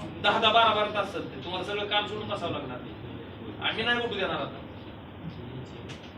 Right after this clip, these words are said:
जे जनता दरबार मी तालुक्याच्या स्तरावर घेत होतो, तालुक्याला जाऊन लोकांच्या अडचणी सोडत होतो,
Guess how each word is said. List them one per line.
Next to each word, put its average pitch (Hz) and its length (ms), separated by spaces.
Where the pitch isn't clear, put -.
जे 160 120
जनता 185 440
दरबार 170 200
मी 175 100
तालुक्याच्या 170 520
स्तरावर 151 340
घेत 139 200
होतो, - 440
तालुक्याला 147 420
जाऊन 151 260
लोकांच्या 139 380
अडचणी 127 300
सोडत 117 340
होतो, - 300